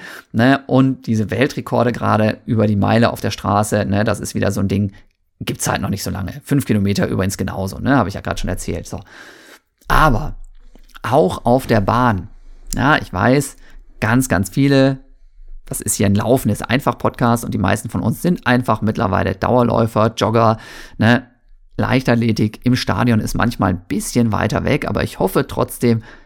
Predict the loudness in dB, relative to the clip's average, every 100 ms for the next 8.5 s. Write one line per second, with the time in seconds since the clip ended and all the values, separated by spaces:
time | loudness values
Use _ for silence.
0 | -8 0 0 0 -2 -2 -4 -4 0 2
1 | 2 0 -4 -4 -2 -2 -2 -6 -2 -2
2 | 0 0 -2 -8 -20 -20 -4 0 0 0
3 | -2 0 0 0 0 -2 -4 -6 -10 -8
4 | -8 -8 -2 -2 0 -4 -2 -4 -2 0
5 | 2 2 2 0 0 0 2 0 -4 -18
6 | -20 -20 -20 -20 _ -6 -6 -4 -2 0
7 | 0 -2 0 2 2 2 0 -2 -2 -2
8 | -2 -4 -4 -2 -4